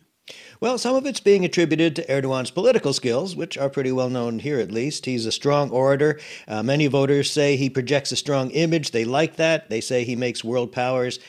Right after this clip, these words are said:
pay more attention to Turkey than they might otherwise. Uh, also, there has been concern in some quarters that the opposition party that Kılıçdaroğlu leads has a kind of a history of losing to Erdogan's ruling party.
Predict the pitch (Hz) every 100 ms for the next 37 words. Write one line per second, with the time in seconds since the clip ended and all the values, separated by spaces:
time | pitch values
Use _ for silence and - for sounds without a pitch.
0 | - 214 233 226 208 196 220 185 151 139
1 | 143 135 131 139 135 135 135 131 139 110
2 | 90 67 - - - - - 151 - 208
3 | 240 247 254 247 208 220 226 247 247 226
4 | 208 - 190 180 165 170 170 - 170 160
5 | 160 139 156 147 151 147 139 139 143 139
6 | 135 135 120 123 117 - 139 117 - 135
7 | 190 185 165 165 160 - - - - _
8 | 220 240 247 226 233 202 185 233 185 180
9 | 165 202 247 147 117 117 127 127 123 117
10 | 131 127 120 101 120 107 85